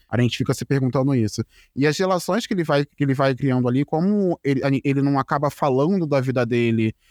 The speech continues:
e como aquelas pessoas acabam de conhecer o Gustavo, assim como o leitor também tá conhecendo, é curioso que a gente vai vendo a relação que a gente tem com o personagem sendo construída entre o personagem e outros personagens.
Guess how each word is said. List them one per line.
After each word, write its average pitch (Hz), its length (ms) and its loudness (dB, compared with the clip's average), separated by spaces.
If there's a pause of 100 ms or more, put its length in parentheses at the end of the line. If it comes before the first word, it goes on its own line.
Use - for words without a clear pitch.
(160)
e 113 60 -8
como 147 160 0
aquelas 143 300 0
pessoas 131 340 -2
acabam 156 400 0
de 156 140 -4
conhecer 135 320 0
o 123 40 0
Gustavo, 127 440 0
assim 190 240 -2
como 202 180 -2
o 170 40 0
leitor 165 420 0
também 143 320 0
tá 131 100 -4
conhecendo, 131 800 0 (300)
é 143 100 0
curioso 170 500 0
que 170 100 -2
a 156 40 0
gente 160 240 -2
vai 160 160 0
vendo 151 400 -2
a 139 100 0
relação 143 480 0
que 190 80 -2
a 170 40 0
gente 160 260 -2
tem 143 100 2
com 139 120 -2
o 131 60 0
personagem 135 500 0
sendo 143 200 0
construída 139 640 0
entre 135 160 -2
o - 20 -8
personagem 131 680 0 (340)
e 143 120 2
outros 139 380 -2
personagens. 110 680 0